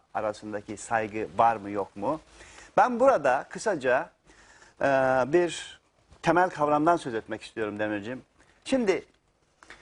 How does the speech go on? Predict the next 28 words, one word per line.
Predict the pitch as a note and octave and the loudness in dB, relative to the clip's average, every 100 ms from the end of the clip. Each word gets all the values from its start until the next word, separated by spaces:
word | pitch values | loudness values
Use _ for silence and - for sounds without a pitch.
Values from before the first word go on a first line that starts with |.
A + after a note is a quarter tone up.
| _ - - _ - - - - - A#3+ | _ -20 -20 _ -14 -12 -16 -20 -4 2
diyelim | B3+ F3+ | 4 2
ki | F#3+ | 0
şu | - C4+ | 2 4
anda | F#3+ E3+ F3 | 4 2 2
ben | E3+ | 0
seninle | F3+ D#3+ D#3+ | 0 -2 0
iletişim | C#3+ - B2 A#2 | -2 -4 -10 -12
içerisindeyim. | G#2 G2 F2+ - F#2 - - _ _ - | -10 -10 -10 -14 -16 -16 -20 _ _ 2
Aslında | - - C4+ D#3+ C#3 - _ _ _ - - - - _ - | 2 0 -2 0 0 -2 _ _ _ -20 -20 -20 -20 _ -4
bu | A#3 D#4 | 0 2
iletişim | B3 - G3 C4+ | 2 0 -4 -4
süreci | - F3 E3 | 0 0 0
içerisinde | F3+ F#3 C#3 - B2 C3 - | -2 -2 -2 -2 -2 -2 0
üç | D4+ - | -2 2
tane | F#3 D#3 D#3+ | 2 2 0
temel | C#3 C3 A#2 | 0 0 0
hedef | A2 G#2 B2 - | 0 2 2 -2
var. | - - _ | -12 -12 _
Bir | D4 C#4 | -4 0
tanesi | E3+ C3+ A2+ - C#3 E3+ - - - - _ | 2 2 -2 -4 -4 -4 -8 -20 -20 -20 _
işte | - - F#3 | -4 0 2
sana | - G3 F3 | 4 4 4
bakarak | D3 C3+ B2+ - | 4 2 0 -4
konuşuyorum. | A#2+ A#2 C3 A#2+ D3 | -10 -6 -4 -4 -2
Temel | C#3+ D3+ C#3 | 0 0 0
hedef | C3+ C3 C3 | 0 0 0
kişi | - A2 C3+ | -4 -12 -8
sensin. | G#2+ G2 G2+ - | -4 -4 -6 -16